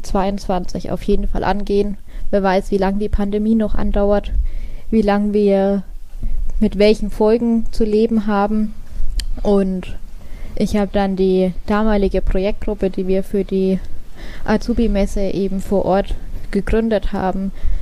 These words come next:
wieder eingeladen zu einer Videokonferenz und wir haben einfach mal zusammen gebrainstormt, wie kann sowas aussehen, wie können wir die ganze Azubi-Messe ins Digitale denn verlegen. Und da kam dann ursprünglich die Idee auf, dass wir,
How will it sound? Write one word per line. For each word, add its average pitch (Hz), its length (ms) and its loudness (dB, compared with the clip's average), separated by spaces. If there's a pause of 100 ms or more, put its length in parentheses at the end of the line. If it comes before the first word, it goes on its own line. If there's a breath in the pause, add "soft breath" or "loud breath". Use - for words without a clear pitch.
(160 loud breath)
wieder 208 200 2
eingeladen 214 580 2
zu 214 100 -2
einer 202 160 2
Videokonferenz 202 960 0
und 190 120 -2
wir 190 100 -2
haben 196 140 0
einfach 190 340 -2
mal 190 180 -2
zusammen 196 360 -4
gebrainstormt, 190 720 2 (300 loud breath)
wie 220 220 4
kann 190 320 0 (140)
sowas 190 360 -2
aussehen, 185 480 -2
wie 214 80 -2
können 202 300 0
wir 196 100 4
die - 100 0
ganze 196 320 -2
Azubi-Messe 196 760 -2
ins - 260 -6
Digitale 185 560 -2
denn 190 160 -4
verlegen. 202 540 0 (580 loud breath)
Und 190 540 2 (800 loud breath)
da 208 160 2
kam 202 320 -2
dann 185 140 -2
ursprünglich 196 520 0
die 185 160 2
Idee 190 320 0
auf, 185 320 -2
dass 185 300 -4
wir, 185 420 0